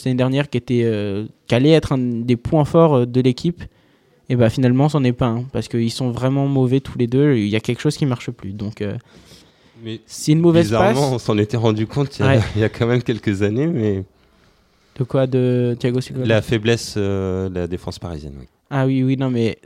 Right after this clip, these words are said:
Speaker 1: bah, l'année dernière, Thiago Silva, Marquinhos, à chaque fois qu'ils avaient joué ensemble, justement, ça marchait.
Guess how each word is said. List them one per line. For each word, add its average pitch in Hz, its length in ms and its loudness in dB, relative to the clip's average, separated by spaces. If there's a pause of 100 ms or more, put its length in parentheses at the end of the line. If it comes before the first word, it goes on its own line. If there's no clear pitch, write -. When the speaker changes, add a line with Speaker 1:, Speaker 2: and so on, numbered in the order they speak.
Speaker 1:
bah, 131 160 2
l'année 165 260 2
dernière, 214 320 4
Thiago 156 240 4
Silva, 170 300 0
Marquinhos, 196 380 -4
à 180 40 0
chaque 180 180 -4
fois 233 100 -6
qu'ils 190 180 -4
avaient 156 160 0
joué 151 140 -4
ensemble, 151 480 -4
justement, 131 320 -4
ça 160 120 -4
marchait. 147 360 -8